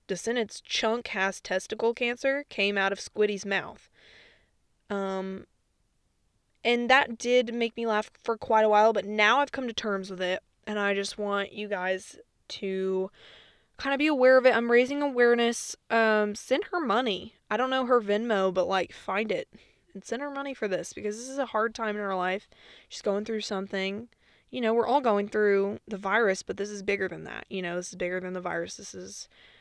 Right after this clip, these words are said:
testicle cancer. So, anyway, back to the questions. I don't even know how I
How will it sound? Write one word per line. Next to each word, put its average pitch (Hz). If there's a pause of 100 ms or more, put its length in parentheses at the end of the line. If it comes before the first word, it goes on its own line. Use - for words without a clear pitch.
(280)
testicle 170
cancer. -
So, 202 (1200)
anyway, 180
back 262
to 214
the 208
questions. - (600)
I 285
don't 294
even 233
know 190
how 208
I -